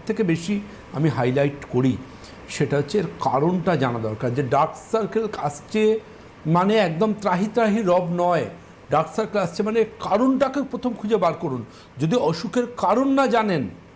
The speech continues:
তাহলে আপনি কখনোই সে অসুখের পার্মানেন্ট সলিউশন পাবেন না। ডার্ক সার্কেল কেন আসে? আজকে আমাদের ক্লিনিকে দেখবেন টিনেজার থেকে up to মোটামুটি মিডল এজ সবাই আসেন মোটামুটি,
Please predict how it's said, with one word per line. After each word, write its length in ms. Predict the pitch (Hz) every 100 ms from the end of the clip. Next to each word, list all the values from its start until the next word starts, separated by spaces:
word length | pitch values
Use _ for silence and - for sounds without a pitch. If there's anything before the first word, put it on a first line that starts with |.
| - - -
তাহলে 160 | 170 196
আপনি 160 | 202 208
কখনোই 420 | 175 165 226 240
সে 180 | - 180
অসুখের 340 | 156 - 214 208 -
পার্মানেন্ট 420 | 156 151 180 185
সলিউশন 440 | - 156 165 165 160 135
পাবেন 240 | 110 110
না। 180 | 101 101 - - - - - -
ডার্ক 160 | 143 143
সার্কেল 240 | 202 196 196 196
কেন 320 | 143 151 151
আসে? 300 | 107 - 98 - - - - - - -
আজকে 240 | 151 147 185
আমাদের 220 | 180 190 196
ক্লিনিকে 320 | 156 170 185
দেখবেন 440 | 180 170 196 196 196 - - - - - - - - - -
টিনেজার 400 | 170 175 180 196
থেকে 180 | 196 180
up 320 | 190 - -
to 180 | 196 190 - - - - -
মোটামুটি 720 | 156 151 170 185 196 202 196 - - - 131
মিডল 300 | 170 214 220
এজ 140 | 220
সবাই 380 | - 180 208 240
আসেন 340 | 175 165 226
মোটামুটি, 520 | 208 190 226 226 240